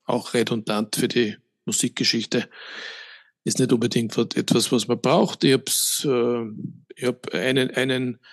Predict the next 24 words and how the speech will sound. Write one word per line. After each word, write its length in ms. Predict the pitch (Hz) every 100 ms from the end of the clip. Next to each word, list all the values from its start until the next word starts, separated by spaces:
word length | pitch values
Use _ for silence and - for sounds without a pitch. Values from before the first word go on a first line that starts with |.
| - - - _
einen 240 | 147 143 147
Song 420 | - 123 131 131
davon, 600 | 127 113 123 123 120 - -
ähm, 540 | 120 117 120 117 117 110
von 200 | - -
der 100 | 113
Vollständigkeit 720 | - 147 - 131 127 - 123
halber 240 | 120 120
in 80 | 117
die 80 | 113
Playlist 440 | - 117 120 -
aufgenommen, 540 | 131 - 120 123 120 110
der 120 | 120
heißt 300 | 120 - -
Close 380 | 117 117 107 -
to 220 | 113 -
Home. 320 | 127 123 143 - - _ _
<laughs> 1200 | - _ - - - - 151 - - - - -
Wobei 260 | 139 127 131
das 320 | 131 - -
Home 340 | 139 139 131 - - - _
hier, 360 | - 123 127 113 - 254
ähm, 600 | 131 123 120 117 110 - - _ _ _ _
naja, 400 | 123 117 117